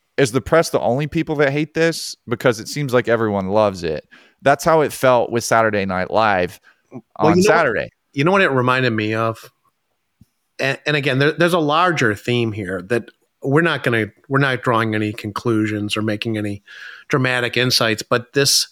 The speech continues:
Speaker 2: separation between media coverage and comment sections is really a fascinating element of our age,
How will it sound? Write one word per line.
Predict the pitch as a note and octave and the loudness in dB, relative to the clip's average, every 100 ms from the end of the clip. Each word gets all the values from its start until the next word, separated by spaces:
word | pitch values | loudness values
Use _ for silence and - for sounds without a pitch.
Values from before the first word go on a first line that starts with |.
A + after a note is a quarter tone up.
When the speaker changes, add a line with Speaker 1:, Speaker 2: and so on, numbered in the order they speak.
| _ - - | _ -20 -6
Speaker 2:
separation | - - F3 G3+ E3 C3 C3 B2+ B2+ A2 | -2 0 0 0 0 0 -2 0 0 0
between | A2 - C3 A#2+ A2+ A2 G#2+ | -2 -2 0 2 2 0 -2
media | A2+ B2+ C3+ C#3+ C#3+ | -2 0 2 4 2
coverage | C#3+ B2 A2+ A#2+ A2+ A#2 - B2 | 2 0 2 2 2 0 -4 -4
and | A#2 G#2+ G2+ - _ _ - | -4 -4 -8 -14 _ _ -4
comment | D#3 D#3+ D#3+ A#2 G#2+ | 0 0 0 -2 -2
sections | - G#2 G2 - G#2+ G#2 - - _ _ _ _ _ _ _ D#3+ | -2 -2 -4 -6 -6 -8 -10 -12 _ _ _ _ _ _ _ -2
is | B2+ | 2
really | C3+ A3+ B3+ D#3 | 4 4 4 2
a | A2+ | 0
fascinating | C3+ C3 B2 B2+ A2+ A2+ G#2+ G#2 G2 _ _ _ _ _ _ - | 0 0 0 0 2 0 -2 -4 -10 _ _ _ _ _ _ -2
element | C#3+ D3 A#2+ A#2 | -2 0 0 0
of | A2 | 0
our | A2 G#2 | 2 2
age, | B2 B2+ - F2+ - - | 2 -2 -6 -8 -6 -6